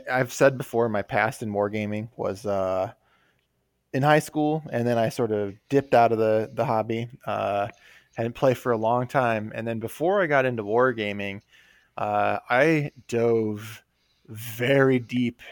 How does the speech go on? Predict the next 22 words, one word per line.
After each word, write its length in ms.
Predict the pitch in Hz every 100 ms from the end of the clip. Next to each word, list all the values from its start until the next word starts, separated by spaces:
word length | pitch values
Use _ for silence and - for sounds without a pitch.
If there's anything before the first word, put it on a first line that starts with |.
| - -
into 680 | 113 110 104 - 107 104 107
hobby 320 | - 110 131
board 340 | 127 135 170 120
games. 480 | 107 101 113 - - _ _ _ _ -
And 460 | 120 117 110 107 - _ _ _ -
the 140 | 110
people 520 | - 160 143 139 127
that 260 | 117 117 117
listen 260 | 143 160 139
to 160 | 123 110
us 200 | 110 -
based 420 | 113 120 120 -
on 380 | 107 104 107 101 _
what 180 | 113 117
I 100 | 107
talk 260 | - 143 127
about 300 | 104 104 107
might 200 | 127 123
not 160 | 110
understand 640 | 113 107 - 123 117 104 95
that 180 | 104 101
I 260 | 110 131